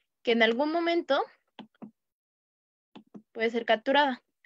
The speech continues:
Que de hecho, en este punto, generalmente blanco ya deja de tirar, obviamente. Este,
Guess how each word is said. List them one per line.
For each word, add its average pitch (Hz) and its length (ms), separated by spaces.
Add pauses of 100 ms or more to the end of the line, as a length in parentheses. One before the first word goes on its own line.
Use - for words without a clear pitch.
Que 254 120
de 269 60
hecho, 285 200
en 302 140
este 269 200
punto, 269 320
generalmente 233 520
blanco 226 460 (720)
ya 214 100
deja 220 220
de 214 80
tirar, 208 400 (200)
obviamente. 208 720 (1040)
Este, 208 920